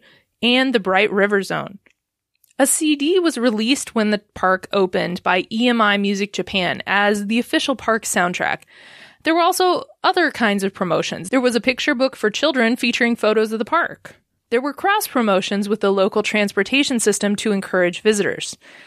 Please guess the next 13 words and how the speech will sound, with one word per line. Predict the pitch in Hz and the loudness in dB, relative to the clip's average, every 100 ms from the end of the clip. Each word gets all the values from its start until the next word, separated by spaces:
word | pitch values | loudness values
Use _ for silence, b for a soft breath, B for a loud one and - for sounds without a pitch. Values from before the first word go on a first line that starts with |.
| B B B - | B B B -2
And | 403 440 427 | 0 2 0
of | - | 0
course, | 285 254 - | 0 0 0
as | 226 202 | -2 0
noted | 202 190 | 0 2
earlier, | 269 294 294 302 - | 0 2 2 0 -2
Charlottetown, | - 302 320 381 294 311 320 | -4 0 2 2 0 0 0
Prince | 320 302 285 | 0 0 0
Edward | 247 240 | 0 0
Island, | 226 196 196 208 - | 2 2 2 -2 -2
and | 208 208 208 | 0 0 0
Ashibetsu, | 202 196 - 185 175 - 185 | 0 -2 -2 0 0 -2 -2
Hokkaido | 202 - 277 330 269 277 | -4 -2 0 2 4 2